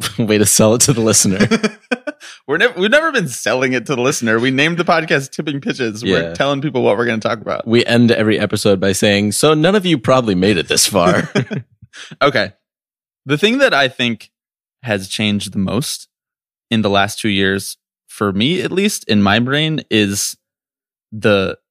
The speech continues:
Speaker 2: hysteria surrounding changing the rules of baseball. Like, the literal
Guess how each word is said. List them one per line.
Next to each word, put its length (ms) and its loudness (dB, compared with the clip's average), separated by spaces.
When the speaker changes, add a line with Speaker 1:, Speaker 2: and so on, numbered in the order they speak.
Speaker 2:
hysteria 600 -2
surrounding 560 -2
changing 500 -2
the 120 0
rules 340 -2
of 140 -4
baseball. 480 0
Like, 260 -2
the 120 0
literal 840 0